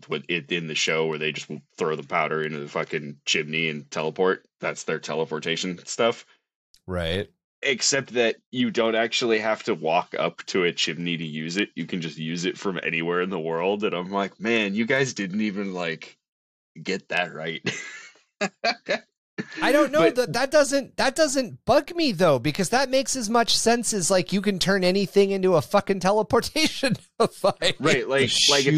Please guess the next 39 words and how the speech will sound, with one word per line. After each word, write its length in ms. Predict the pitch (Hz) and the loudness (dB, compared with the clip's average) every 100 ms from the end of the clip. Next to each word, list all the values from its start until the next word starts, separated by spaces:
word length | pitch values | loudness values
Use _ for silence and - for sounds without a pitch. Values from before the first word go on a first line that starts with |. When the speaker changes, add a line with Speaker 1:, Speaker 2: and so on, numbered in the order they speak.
| 160 | 8
Speaker 3:
shoe 60 | 156 | 8
Speaker 1:
need 60 | 156 | 6
Speaker 3:
on 60 | |
Speaker 1:
a 40 | 156 | 6
Speaker 3:
a 20 | |
hill. 240 | 135 131 131 | 6 4 4
Speaker 1:
chimney 160 | 127 | 2
to 80 | 113 | 0
teleport, 480 | - 113 110 101 104 | 0 2 2 2 2
Speaker 2:
Right. 100 | 110 | 2
Speaker 1:
then 80 | 98 | 0
you 100 | 98 | 0
might 200 | 98 104 | 0 0
as 120 | 107 | 0
well 120 | 110 | 2
Speaker 2:
Or 40 | 113 | 2
a 20 | |
Speaker 1:
just 120 | 101 | 2
have 80 | 113 | 0
a 40 | 104 | 2
Speaker 2:
bucket 180 | - | 2
in 100 | 117 | 4
Speaker 1:
spell 180 | 117 98 | 4 4
Speaker 2:
the 60 | 95 | 2
Speaker 1:
that 60 | |
Speaker 2:
middle 200 | 95 98 | 2 2
of 60 | 92 | 2
Speaker 1:
turns 120 | 95 | 2
Speaker 2:
nowhere. 280 | 90 101 107 | 4 4 4
Speaker 1:
something 380 | 104 87 92 87 | 2 0 -2 0
into 260 | 87 85 | 0 0
a 60 | 82 | 0
chimney, 680 | - 90 80 80 76 78 - | 0 -2 -2 -4 -6 -10 -2
you 220 | 113 92 | 0 0
know, 260 | 82 90 82 | 2 2 2
like 240 | 80 80 | 2 2
Speaker 2:
Yeah. 300 | 214 92 170 - | 2 2 0 -4
Speaker 1:
<laughs> 60 | 294 - _ - - | -8 -10 _ -14 0
Speaker 2:
Or, 160 | 262 | 2